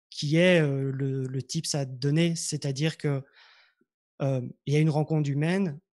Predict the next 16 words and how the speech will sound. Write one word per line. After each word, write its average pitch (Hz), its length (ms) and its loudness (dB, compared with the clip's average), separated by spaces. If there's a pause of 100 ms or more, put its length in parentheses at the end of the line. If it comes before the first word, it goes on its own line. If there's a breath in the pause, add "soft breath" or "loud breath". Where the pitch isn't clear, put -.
(200)
mais 147 140 0
aussi 180 340 -2
il 160 60 0
y 151 60 -2
a, 139 160 -4
il 135 80 -6
y 143 60 -2
a 139 40 0
eu 143 120 -2
un 135 100 -4
match 165 440 -2
artistique, 180 840 -6 (140)
euh, 139 140 -2
de 139 120 -2
deux 165 160 0
profils. 175 560 -4